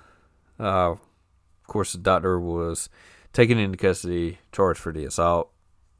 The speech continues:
so on and so forth. Um, paramedic received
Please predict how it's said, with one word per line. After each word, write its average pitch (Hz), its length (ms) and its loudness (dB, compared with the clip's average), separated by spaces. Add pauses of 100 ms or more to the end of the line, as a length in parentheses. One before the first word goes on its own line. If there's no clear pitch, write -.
(100)
so 98 220 -4
on 82 100 -8
and 80 140 -14
so 90 160 -6
forth. - 280 -10 (560)
Um, 95 500 6
paramedic 98 420 2
received 90 840 -4